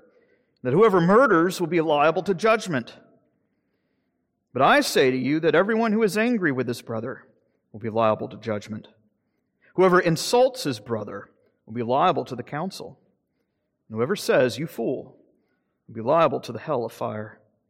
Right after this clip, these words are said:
If you are offering your gift at the altar and then you remember that your brother has something against you, leave your gift there before the altar and go.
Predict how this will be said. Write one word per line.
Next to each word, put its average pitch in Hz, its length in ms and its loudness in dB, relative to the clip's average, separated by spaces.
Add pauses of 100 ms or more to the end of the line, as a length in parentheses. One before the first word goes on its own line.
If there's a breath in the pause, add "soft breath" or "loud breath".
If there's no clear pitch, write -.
(1300 loud breath)
If 175 140 -6
you 277 100 2
are 302 80 4
offering 190 480 4
your 135 140 2
gift 127 380 -2
at 139 80 -8
the 131 80 -8
altar 143 460 2
and 127 300 -4 (100)
then 175 120 0
you 156 100 -2
remember 170 380 2
that 156 120 -2
your 151 180 -2
brother 160 480 2
has 147 120 2
something 165 320 -4
against 131 400 -4
you, 156 380 -6 (600 soft breath)
leave 180 140 -8
your 214 100 -6
gift 226 260 -2
there 175 240 4
before 214 240 0
the 220 120 -2
altar 151 280 2
and 202 140 -4
go. 135 300 -4